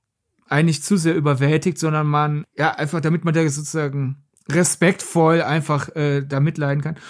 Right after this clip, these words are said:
Und Car-, ich find, ab und zu gibt's einfach Situationen, wo Megan Twohey endlich eine Bestätigung hat, die halt dann bedeutet, dass halt deswegen diese hängende Mundwinkel, weil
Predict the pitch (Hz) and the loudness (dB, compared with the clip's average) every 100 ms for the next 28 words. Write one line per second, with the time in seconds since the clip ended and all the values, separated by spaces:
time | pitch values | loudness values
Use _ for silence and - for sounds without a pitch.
0 | - - - 156 185 196 - - _ - | -20 -8 -2 2 4 2 0 -10 _ -6
1 | 170 - 226 247 - _ _ 208 254 285 | -6 0 0 0 -8 _ _ 2 2 2
2 | 247 220 214 180 190 175 175 165 160 190 | 2 -2 0 0 0 -2 -4 -4 0 0
3 | 180 170 170 143 208 233 202 _ _ _ | 0 -2 -4 -4 -2 -2 -4 _ _ _
4 | _ _ _ _ - 175 233 220 190 185 | _ _ _ _ -2 2 2 2 0 2
5 | 175 165 147 170 170 170 160 156 151 151 | 2 2 0 0 0 0 -4 -2 0 -2
6 | 151 - - - _ _ - 175 190 190 | -2 -12 -16 -20 _ _ -2 2 2 2
7 | 180 156 170 196 214 185 147 - _ _ | 2 4 4 4 2 -2 -4 -12 _ _
8 | _ _ _ 139 175 156 180 208 208 208 | _ _ _ -2 0 0 2 0 2 2
9 | 185 180 175 175 214 214 185 185 226 220 | 2 0 0 2 2 2 2 2 2 0
10 | 214 190 160 175 180 185 | 0 0 2 2 2 0